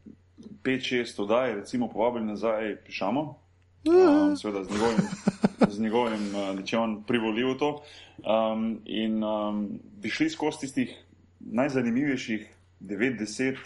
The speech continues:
Speaker 1: weird zadev, ki so se pač v tem času nabrale, ne, oziroma ki jih mi smatramo, ne, za najbolj zanimive. Jaz sem si zamislil, da bi, eh, to razporedili v tri kategorije, se pravi, eh,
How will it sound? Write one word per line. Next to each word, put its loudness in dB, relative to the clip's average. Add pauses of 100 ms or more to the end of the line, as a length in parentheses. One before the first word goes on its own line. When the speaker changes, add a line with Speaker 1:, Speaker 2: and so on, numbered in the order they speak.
(140)
Speaker 1:
weird 0
zadev, 0
ki -10
so -12
se -8
pač -4
v -8
tem 0
času 0
nabrale, 0
ne, -10
oziroma -4
ki -18
jih -16
mi 2
smatramo, -6
ne, -18
za -20
najbolj -8
zanimive. -8 (380)
Jaz 0
sem -2
si 0
zamislil, 0
da 2
bi, 0
eh, -4 (340)
to 0
razporedili 0
v 0 (100)
tri 0 (360)
kategorije, -2
se -8
pravi, 0
eh, -6